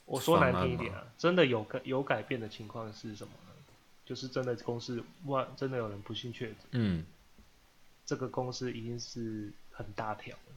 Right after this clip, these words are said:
Speaker 1: 这个一定，已经不是说他可以说了算了。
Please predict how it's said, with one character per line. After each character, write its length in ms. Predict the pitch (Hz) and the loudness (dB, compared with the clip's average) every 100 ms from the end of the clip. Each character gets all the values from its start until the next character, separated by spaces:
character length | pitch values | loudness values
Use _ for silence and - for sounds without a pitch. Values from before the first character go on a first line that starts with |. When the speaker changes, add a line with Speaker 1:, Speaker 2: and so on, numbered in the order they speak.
| - | -8
Speaker 1:
这 100 | - | -2
个 160 | 135 127 | 0 0
一 100 | 123 | 0
定， 280 | 135 139 143 | -2 -2 -2
已 100 | 135 | -2
经 220 | 131 165 | 2 2
不 100 | 143 | 4
是 140 | 131 | 2
说 160 | 143 143 | 4 6
他 160 | 139 143 | 6 6
可 160 | 135 | 4
以 80 | 123 | 0
说 220 | - 120 | 0 0
了 80 | 113 | 0
算 240 | - | 0
了。 60 | 117 | -2